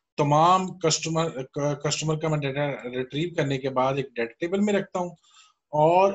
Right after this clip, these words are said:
इस data table को मैं एक grid view की data source में लगा देता हूँ। और ना सिर्फ grid view में अटैच करता हूँ बल्कि combo box में भी अटैच करता हूँ।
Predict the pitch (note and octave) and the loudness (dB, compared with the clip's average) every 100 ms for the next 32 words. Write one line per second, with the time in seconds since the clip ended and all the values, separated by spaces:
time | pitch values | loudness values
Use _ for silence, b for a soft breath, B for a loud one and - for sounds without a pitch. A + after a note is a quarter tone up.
0 | F#3 F3 - F3+ E3 E3 E3 D#3+ D#3 D#3 | 2 2 2 2 2 0 2 0 0 0
1 | D3 C#3+ D#3 C#3+ C3+ - _ B2 C3 B2+ | 0 0 -2 -2 -4 -4 _ -6 -4 -2
2 | C3 B2+ E3 E3 B2 A#2 C3 - B2 A#2 | -4 -2 -4 -2 -2 -2 -2 -4 -4 -4
3 | - A#2 G#2+ G2 F#2+ G2 - G2+ - _ | -6 -10 -8 -10 -10 -14 -14 -14 -14 _
4 | _ _ _ _ C3 C3+ C#3 D#3 C#3 C#3+ | _ _ _ _ -2 2 2 2 -2 -2
5 | C3 C#3+ C#3 B2 B2+ B2 D3+ F3 F3+ E3+ | -2 -4 -6 -2 -2 0 0 0 0 0
6 | D#3+ - E3 E3+ E3+ D#3 C#3+ C#3 - B2 | 0 0 -4 -2 -2 -2 -2 -6 -6 -4
7 | B2+ D3+ D3+ F3+ F3 E3 E3 D#3 E3 D#3+ | 0 0 0 -4 -6 -4 -4 -2 -4 -2
8 | F3 | -6